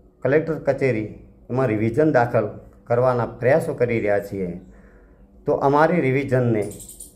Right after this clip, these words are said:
રિવિઝનમાં સાંકળીઓ નથી, આ નથી, તે નથી, એવા અનેક મુદ્દાઓ ઊભા કરી સરેરાશ ચાર વખત અમારી રિવિઝનને પરત મોકલેલ છે.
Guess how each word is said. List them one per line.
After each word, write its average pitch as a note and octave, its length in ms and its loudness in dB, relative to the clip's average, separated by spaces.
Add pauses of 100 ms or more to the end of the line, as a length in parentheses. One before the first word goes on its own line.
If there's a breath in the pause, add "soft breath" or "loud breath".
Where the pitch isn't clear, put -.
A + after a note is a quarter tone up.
(720)
રિવિઝનમાં D#3 880 2 (720)
સાંકળીઓ D3 400 0
નથી, D3 200 -2
આ C#3+ 180 0
નથી, C#3+ 240 -4
તે C3+ 200 -2
નથી, C#3 600 -4
એવા B2+ 140 4
અનેક C#3+ 380 -2
મુદ્દાઓ B2+ 340 4
ઊભા A#2 160 2
કરી G#2+ 420 -4 (260 loud breath)
સરેરાશ D3 320 0
ચાર C3+ 340 0
વખત B2+ 380 0
અમારી A#2 280 0
રિવિઝનને G#2+ 840 -2 (320 loud breath)
પરત C3+ 280 2
મોકલેલ A2 380 0
છે. F2 240 -8